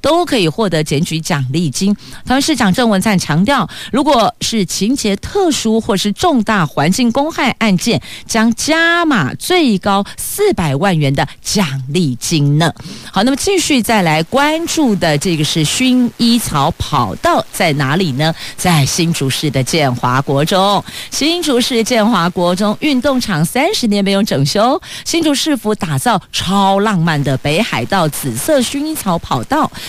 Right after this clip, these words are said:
预计九月完工启用。那新竹县政府为了舒缓竹北的就学人口压力哦，斥资十一亿元新设胜利国中，二十二号开工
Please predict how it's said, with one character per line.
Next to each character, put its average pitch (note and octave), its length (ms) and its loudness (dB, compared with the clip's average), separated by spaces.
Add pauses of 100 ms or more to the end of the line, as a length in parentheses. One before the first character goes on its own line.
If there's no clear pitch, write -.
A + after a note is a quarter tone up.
预 B3+ 140 2
计 A#3 140 0
九 D3+ 300 0
月 C#4+ 180 2
完 E3+ 300 2
工 G3+ 180 0
启 C3 320 -4
用。 A#3+ 180 0 (240)
那 C4 80 0
新 F4+ 220 0
竹 D#4+ 100 2
县 D#4 240 0
政 D#4 220 2
府 F3+ 160 -2
为 F3+ 140 2
了 F#3 60 2
舒 F#3+ 240 0
缓 C3 500 0
竹 G3+ 220 0
北 F#3+ 160 0
的 D3 200 2
就 E4+ 220 2
学 G3 160 0
人 E3 160 2
口 E3 180 0
压 F#3+ 220 0
力 A3+ 180 0
哦， C3 100 2 (380)
斥 F4 360 2
资 B3+ 280 0
十 G3 320 0 (120)
一 B3+ 240 2 (100)
亿 D#4+ 220 2
元 E3 600 2 (340)
新 F4+ 280 -2
设 C#4+ 380 0
胜 G3+ 640 2
利 F3 420 2
国 D#3+ 240 2
中， C4 320 2 (240)
二 D#4 180 2
十 G3 200 -2
二 F#3 120 2
号 G3+ 300 -2 (100)
开 G#3 220 -4
工 A3+ 240 0